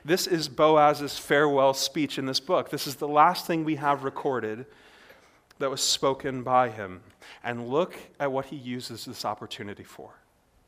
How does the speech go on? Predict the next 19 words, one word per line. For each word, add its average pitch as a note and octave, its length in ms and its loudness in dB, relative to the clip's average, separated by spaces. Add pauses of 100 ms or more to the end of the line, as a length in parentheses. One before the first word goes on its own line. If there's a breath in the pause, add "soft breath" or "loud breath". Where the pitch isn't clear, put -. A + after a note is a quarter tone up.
(340)
Look C#3 180 -4
at - 120 -8
the F3+ 100 -6
reason D3+ 520 -6
he C#3+ 120 -8
gives G#2+ 640 -4 (260 soft breath)
for - 160 -12
marrying A2 460 -6
Ruth, - 560 -12 (600 loud breath)
to - 80 -8
perpetuate D3 800 -4
the D3 60 -8
name C3+ 240 -6
of B2 80 -10
the B2+ 80 -12
dead A2 340 -2
in G#2+ 160 -14
his G#2 160 -14
inheritance. G2 1000 -14